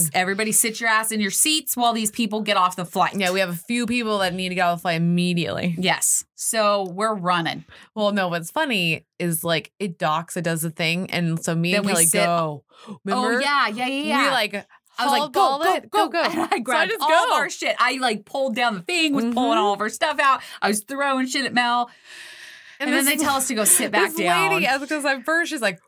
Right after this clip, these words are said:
Speaker 1: "Whoa, whoa, whoa, whoa." <laughs> I was like, "What?" And she's like, "You know, you have to go back to your seat. You have to go back to your seat."
Speaker 2: 'Cause apparently we were still ta-, on the taxi thing.
Speaker 1: And I was like, "Um, but we need to get on the plane." She's like, "You need to go sit down." I'm like,
Speaker 2: She's like,
Speaker 1: "Oh,
Speaker 2: "We're
Speaker 1: shit."
Speaker 2: not even at the door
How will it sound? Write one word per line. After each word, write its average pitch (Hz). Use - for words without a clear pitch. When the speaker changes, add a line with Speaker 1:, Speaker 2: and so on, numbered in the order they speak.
Speaker 1:
"Whoa, 359
whoa, 339
whoa, 339
whoa." 359
<laughs> -
I -
was 330
like, 262
"What?" 302
And 262
she's 247
like, 233
"You 202
know, 196
you 196
have 180
to 185
go 185
back 165
to 175
your 175
seat. 165
You 147
have 160
to 156
go 143
back 139
to -
your 151
seat." 240
Speaker 2:
'Cause 269
apparently 294
we 262
were 233
still 185
ta-, -
on 175
the 156
taxi -
thing. 196
Speaker 1:
And 196
I 190
was 190
like, 190
"Um, 190
but 185
we 190
need 180
to 170
get 151
on 147
the -
plane." 214
She's 208
like, 156
"You 160
need 151
to 156
go -
sit -
down." -
I'm -
like, -
Speaker 2:
She's 226
like, 190
Speaker 1:
"Oh, 190
Speaker 2:
"We're 190
Speaker 1:
shit." 196
Speaker 2:
not 185
even 165
at 160
the -
door -